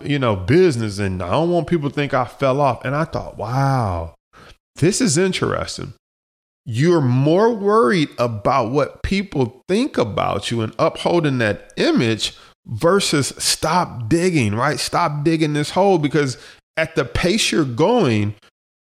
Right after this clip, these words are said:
you're going into debt three hundred dollars per month 'cause you borrowed from me twice, okay? So that means at the end of twelve months, you'll be thirty-six hundred dollars in debt. And how do you propose to get out of that debt,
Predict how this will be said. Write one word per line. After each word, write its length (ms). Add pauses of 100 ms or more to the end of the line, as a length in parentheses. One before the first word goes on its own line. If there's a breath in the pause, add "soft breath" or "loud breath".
you're 220
going 480
into 280
debt 640 (220)
three 340
hundred 760
dollars 500
per 300
month 320
'cause 160
you 60
borrowed 360
from 160
me 120
twice, 520
okay? 460 (380 loud breath)
So 120
that 100
means 180
at 120
the 60
end 100
of 80
twelve 400
months, 300
you'll 80
be 100
thirty-six 560
hundred 280
dollars 320
in 160
debt. 320
And 120
how 600
do 120
you 220
propose 640
to 160
get 340
out 240
of 140
that 260
debt, 500